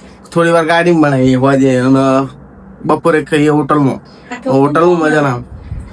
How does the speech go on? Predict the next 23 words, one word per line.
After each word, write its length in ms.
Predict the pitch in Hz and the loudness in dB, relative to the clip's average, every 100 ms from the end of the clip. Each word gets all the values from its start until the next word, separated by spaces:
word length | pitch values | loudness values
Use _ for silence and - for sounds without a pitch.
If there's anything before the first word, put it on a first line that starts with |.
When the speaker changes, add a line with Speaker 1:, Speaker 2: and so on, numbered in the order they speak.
| - - - - 254 | -20 -20 -20 -16 -8
Speaker 2:
બ્રેડ 280 | 277 294 | -4 -2
ઉપર 180 | 285 285 | -4 -4
સોપડીને 380 | 269 277 277 277 | -4 -4 -4 -4
ખવડાય 360 | 269 262 269 262 | -2 -2 0 -2
એવું 180 | 254 | -4
છે 120 | 247 240 | -6 -6
ચોખ્ખું 300 | 240 226 254 | -8 -6 -6
મોખું. 380 | 220 190 190 180 - - | -4 -6 -8 -14 -16 -8
Speaker 1:
હમ. 400 | 127 135 131 117 | -2 -2 -2 -2
Speaker 2:
લકીરે 300 | 233 247 277 | -2 -2 -2
કચરો 400 | 269 247 247 247 | -2 -4 -2 -4
નહીં 260 | 240 226 220 | -2 -4 -4
હું. 160 | 175 170 - - | -6 -8 -10 -4
Speaker 1:
આઠ 200 | 165 175 | -2 -2
ફેટનું 400 | 175 160 151 156 | -2 -2 -2 -2
હોય. 300 | 131 123 117 - - - - - - - - - - - - - - - - - | -2 -4 -8 -12 -20 -20 -20 -20 -20 -20 -20 -20 -20 -20 -20 -20 -20 -20 -20 -16
સાડા 320 | - 156 170 | -4 -2 0
સાત 200 | 175 175 | 0 -2
ફેટનું 340 | 175 160 170 165 | 0 -2 0 0
બફેલો 500 | 151 170 165 165 165 | -2 0 0 0 -2
ભરીને 440 | 143 123 135 147 | -2 0 -2 0
ગયા 140 | 151 | 0
તા. 180 | 165 131 | 0 -2